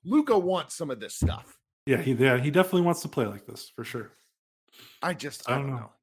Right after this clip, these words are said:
Speaker 1: I'm not that mad about the loss in, in, in, like, aggregate, just because, you know, Kawhi is good.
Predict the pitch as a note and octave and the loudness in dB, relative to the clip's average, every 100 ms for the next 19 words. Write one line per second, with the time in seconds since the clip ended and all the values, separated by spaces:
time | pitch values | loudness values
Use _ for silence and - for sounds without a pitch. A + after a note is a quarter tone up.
0 | - A3 E4 D#4 C4+ D#3+ E3 F#3 D#3 D3+ | -4 0 2 4 2 2 2 2 2 -2
1 | C#3 C#3 D#3 D#3+ C#3 B2+ C3+ C#3+ B2+ C#3 | -2 0 2 0 -4 -8 -8 -8 -6 -8
2 | C#3+ C3+ G#2+ - A#2+ F3 E3+ B2+ A#2+ G2 | -6 -6 -8 -6 -2 -2 -2 -6 -8 -8
3 | C3+ - C3+ D#3 C3+ A2 - _ _ _ | -14 -12 -6 -2 -2 -2 -14 _ _ _
4 | _ A#2+ F#2+ A2 - D#3+ A3+ G3 A2+ _ | _ -10 -10 -10 -4 2 4 2 -4 _
5 | _ _ _ _ D#3+ B2+ - F3+ D3+ F#2 | _ _ _ _ -16 -10 -2 0 0 -4